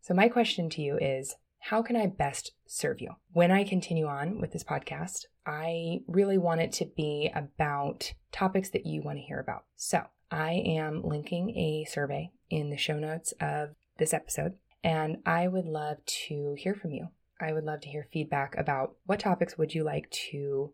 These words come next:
listen to a podcast about? Who would you like to hear on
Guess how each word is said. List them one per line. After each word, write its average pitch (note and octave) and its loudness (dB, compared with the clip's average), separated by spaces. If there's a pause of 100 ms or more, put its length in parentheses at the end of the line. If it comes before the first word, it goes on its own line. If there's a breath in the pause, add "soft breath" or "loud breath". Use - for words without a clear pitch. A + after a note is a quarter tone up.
(120)
listen D#3 0
to D3+ 2
a D3+ 2
podcast D#3+ -2
about? - -2 (160)
Who G#3+ 8
would G3 8
you E3 4
like D3+ -2
to - -10
hear C#3+ -6 (380)
on D3+ -4